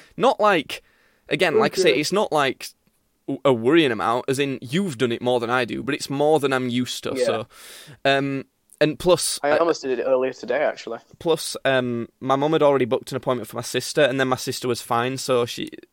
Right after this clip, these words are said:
Speaker 1: it, it was easy to just rearrange. And so, yeah, so I sque-, I had
Speaker 2: Okay.
Speaker 1: to squeeze, and then she was like,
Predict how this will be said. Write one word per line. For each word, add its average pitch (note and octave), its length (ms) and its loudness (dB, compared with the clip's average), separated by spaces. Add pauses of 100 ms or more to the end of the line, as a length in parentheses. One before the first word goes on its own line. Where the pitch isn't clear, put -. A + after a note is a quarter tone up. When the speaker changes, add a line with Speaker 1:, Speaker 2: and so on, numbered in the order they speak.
(260)
Speaker 1:
it, - 160 -8
it C3+ 140 -4
was B2+ 160 -2
easy A#2+ 240 -2
to A2+ 80 -12
just A#2+ 220 -12
rearrange. A#2 640 -4 (100)
And A#2+ 160 -10 (400)
so, F3+ 300 2
yeah, E3 160 4 (240)
so E3+ 260 4
I E3+ 60 4
sque-, - 400 0 (160)
I D#3 60 6
had F3 100 6
Speaker 2:
Okay. - 60 -4
Speaker 1:
to D#3+ 60 -4
squeeze, D3+ 320 0
and D#3+ 160 0
then D#3+ 200 -2
she - 160 -4
was D#3+ 100 4
like, D3+ 400 4